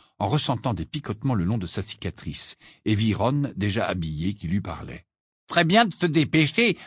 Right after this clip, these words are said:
maman pique sa crise, elle dit qu'on va rater le train. » Toute la maison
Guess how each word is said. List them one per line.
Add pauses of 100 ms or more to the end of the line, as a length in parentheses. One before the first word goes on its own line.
maman
pique
sa
crise, (200)
elle
dit
qu'on
va
rater
le
train. » (540)
Toute
la
maison